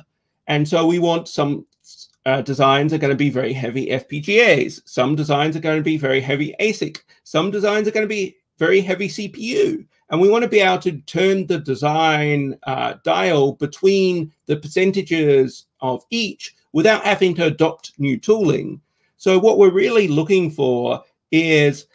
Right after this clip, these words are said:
just unified hardware tooling, um, that works on F P G As, it works on asics, it works together. Um,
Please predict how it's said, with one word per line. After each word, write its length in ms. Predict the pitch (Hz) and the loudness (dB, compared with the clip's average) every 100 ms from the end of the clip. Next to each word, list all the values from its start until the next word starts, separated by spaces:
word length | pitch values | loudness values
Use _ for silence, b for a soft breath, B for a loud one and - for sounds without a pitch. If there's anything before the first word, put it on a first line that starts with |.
| _ _ - | _ _ 0
just 280 | 196 196 _ _ | 0 0 _ _
unified 800 | 117 151 190 180 170 170 160 147 | -6 -2 -2 -2 -2 -2 -2 -6
hardware 600 | - 156 160 151 151 147 | -4 0 0 0 0 -2
tooling, 480 | - 131 - - - _ _ _ _ - | -4 -6 -6 -14 -20 _ _ _ _ -6
um, 420 | 143 135 139 127 | -4 -4 -4 -2
that 300 | 143 139 - | 0 -2 -2
works 360 | 143 151 - - | 0 2 0 -4
on 160 | 127 | -4
F 180 | - 135 | -4 -6
P 120 | 131 | -8
G 220 | 120 143 180 | -2 0 2
As, 400 | 190 185 175 156 | 4 4 2 -2
it 120 | 131 | 0
works 300 | 143 135 165 | 0 0 -2
on 200 | 156 147 | -2 -2
asics, 580 | - 160 156 156 - - - | -4 -4 -2 -4 -4 -12 -6
it 180 | 127 | -4
works 460 | 143 151 - - - _ | 0 -2 -2 -12 -20 _
together. 420 | 147 147 117 - - _ _ _ - | -6 -4 -4 -8 -14 _ _ _ -4
Um, 520 | 139 139 135 135 | 0 2 2 0